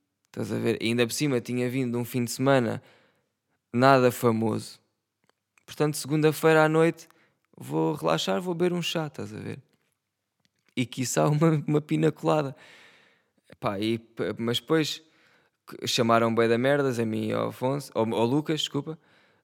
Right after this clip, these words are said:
Chamaram-nos bué da merda, já tipo, eu, já, eu não tava, tava confiante, tipo, "Tô com o chá, na boa", porque era ganda caneca.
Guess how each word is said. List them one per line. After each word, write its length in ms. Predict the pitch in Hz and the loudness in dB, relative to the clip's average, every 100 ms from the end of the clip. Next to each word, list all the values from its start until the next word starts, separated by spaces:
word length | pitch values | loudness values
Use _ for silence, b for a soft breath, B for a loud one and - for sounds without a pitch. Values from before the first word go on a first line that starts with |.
| _ | _
Chamaram-nos 500 | - 120 117 113 110 | -4 2 4 2 0
bué 180 | 107 110 | -2 0
da 120 | 110 | 0
merda, 560 | 113 120 123 120 117 113 | 0 0 0 0 0 -2
já 180 | 113 117 | -2 -4
tipo, 420 | - 113 - _ _ _ _ _ _ _ | -4 -8 -10 _ _ _ _ _ _ _
eu, 320 | 123 123 - - _ _ | 2 4 2 -6 _ _
já, 180 | 113 117 - | -4 -4 -2
eu 120 | 120 | 0
não 120 | 131 143 | 2 8
tava, 260 | 160 156 - - - | 8 8 2 -10 -12
tava 260 | - 131 143 | 4 6 6
confiante, 580 | 160 151 139 135 151 - | 2 2 6 4 4 -4
tipo, 220 | 120 - | -6 -2
"Tô 140 | 123 | -2
com 120 | 117 120 | -2 -2
o 40 | |
chá, 320 | - 110 113 120 | 0 0 0 -2
na 140 | 117 | -6
boa", 200 | 110 113 | -2 -4
porque 200 | - - | -4 0
era 120 | 120 | 2
ganda 340 | 117 131 127 127 | 4 4 4 4
caneca. 680 | - 120 120 117 - 131 | 4 2 2 0 -2 -8